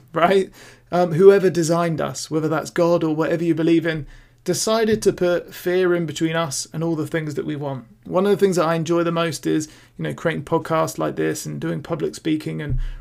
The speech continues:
running group coaching sessions. And I have to put myself out there. It's, initially, it was very scary in the beginning.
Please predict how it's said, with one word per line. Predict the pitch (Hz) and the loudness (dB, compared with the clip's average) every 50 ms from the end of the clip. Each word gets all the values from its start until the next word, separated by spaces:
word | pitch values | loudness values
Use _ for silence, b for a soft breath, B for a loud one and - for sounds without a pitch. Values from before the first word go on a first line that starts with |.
| B - | B -2
running | 175 185 190 180 | 0 0 0 0
group | 160 175 190 190 - - | 2 2 2 2 2 0
coaching | - 180 170 165 - 160 156 | 0 0 2 0 -2 -4 -4
sessions. | 135 165 156 156 - 160 156 156 143 | -4 -4 -6 -4 -6 -6 -6 -6 -6
And | 160 156 135 b b b b b - | -6 -8 -8 b b b b b -6
I | - | -4
have | 196 214 | -4 -2
to | 214 226 | -2 -4
put | 220 - 202 - | -4 -2 -2 -2
myself | 170 170 160 - 170 156 151 139 | -2 -2 -2 -2 -2 -4 -2 -2
out | 170 214 240 233 - - | 0 0 0 -2 -2 -4
there. | 156 151 147 147 | -4 -4 -4 -4
It's, | - - - - - b b b b b b b b b b _ _ _ - - | -6 -6 -8 -10 -12 b b b b b b b b b b _ _ _ -12 -4
initially, | - 170 170 - 175 185 214 214 - - 233 196 | -2 0 0 2 2 4 4 2 2 2 2 2
it | 147 | 2
was | 156 143 | 2 2
very | 151 196 247 269 208 | 2 4 4 2 0
scary | - - - 175 175 175 170 165 | -2 0 2 2 4 4 4 2
in | 165 160 | 2 0
the | 151 | -2
beginning. | 139 156 160 185 202 180 151 143 147 139 | -4 0 0 2 2 2 0 -4 -6 -8